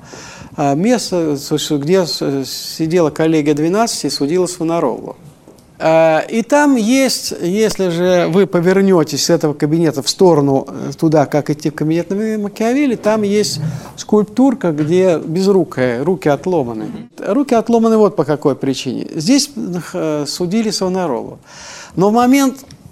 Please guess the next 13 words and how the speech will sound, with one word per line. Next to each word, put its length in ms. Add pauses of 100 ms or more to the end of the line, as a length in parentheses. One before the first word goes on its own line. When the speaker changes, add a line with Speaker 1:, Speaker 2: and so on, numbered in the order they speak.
Speaker 1:
э, 500
судебного 520
процесса 880
раскололся 720
народ 300
пополам. 600
Одни 220
были 120
сторонники 560
Савонарола, 560
другие 380
противники 580
Савонарола. 520